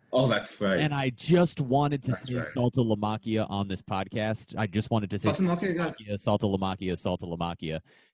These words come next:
Speaker 2: And thank you,
Speaker 1: <laughs>
Speaker 2: Fish Stripes,
Speaker 1: Oh,
Speaker 2: for
Speaker 1: he
Speaker 2: that
Speaker 1: got three
Speaker 2: information.
Speaker 1: years, didn't he? He got three
Speaker 2: I,
Speaker 1: years?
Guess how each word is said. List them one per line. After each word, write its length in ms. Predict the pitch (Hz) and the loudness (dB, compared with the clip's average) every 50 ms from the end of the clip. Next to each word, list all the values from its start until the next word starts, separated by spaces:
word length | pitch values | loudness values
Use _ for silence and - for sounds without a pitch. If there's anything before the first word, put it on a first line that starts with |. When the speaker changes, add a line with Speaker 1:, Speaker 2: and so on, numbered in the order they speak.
| - | -6
Speaker 2:
And 480 | - 104 107 101 95 95 90 90 87 - | -2 -2 0 0 0 -2 -2 -4 -6 0
thank 180 | - 147 165 135 | 2 4 4 4
you, 100 | 123 120 - | 2 0 -2
Speaker 1:
<laughs> 80 | - - | -4 -2
Speaker 2:
Fish 160 | 127 120 - | -2 -2 -2
Stripes, 360 | - - 127 123 139 120 - | 0 0 4 4 4 4 6
Speaker 1:
Oh, 40 | 135 | 8
Speaker 2:
for 60 | 160 175 | 8 8
Speaker 1:
he 0 | 147 | 8
Speaker 2:
that 20 | |
Speaker 1:
got 160 | 147 143 127 - | 6 2 0 -2
three 320 | - - 123 135 131 127 | -6 -6 -4 -4 -4 -2
Speaker 2:
information. 140 | - 107 101 | -4 -4 -6
Speaker 1:
years, 180 | 95 85 - - 107 110 107 | -8 -8 -10 -12 -14 -14 -12
didn't 100 | 98 92 | -12 -12
he? 220 | 87 82 76 - _ _ - | -12 -12 -12 -14 _ _ -4
He 100 | 123 127 | 0 0
got 160 | 123 113 107 | 2 2 0
three 200 | 117 - 117 113 | 0 0 2 4
Speaker 2:
I, 60 | 113 127 | 4 4
Speaker 1:
years? 260 | 131 123 127 - - | 4 2 0 -4 -10